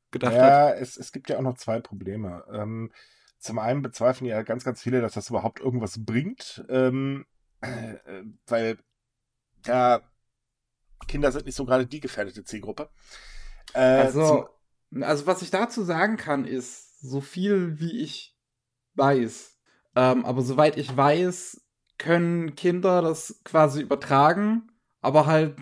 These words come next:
Speaker 1: mm, sind nicht selbst unbedingt anfällig dafür. Also so ein bisschen wie die,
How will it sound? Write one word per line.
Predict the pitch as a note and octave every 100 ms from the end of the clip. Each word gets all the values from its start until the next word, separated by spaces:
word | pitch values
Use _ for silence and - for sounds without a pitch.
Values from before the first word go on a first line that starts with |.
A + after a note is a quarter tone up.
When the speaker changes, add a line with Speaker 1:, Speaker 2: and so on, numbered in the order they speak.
| - - -
Speaker 1:
mm, | - D3 C#3+
sind | C#3 D3 D3+
nicht | B2+
selbst | D#3 E3+ E3
unbedingt | D#3 C3+ -
anfällig | F#3+ E3+ G#2+ -
dafür. | A#2+ B2+
Also | A#2 A2
so | C#3+
ein |
bisschen | F3 F3 E3
wie | C#3
die, | B2+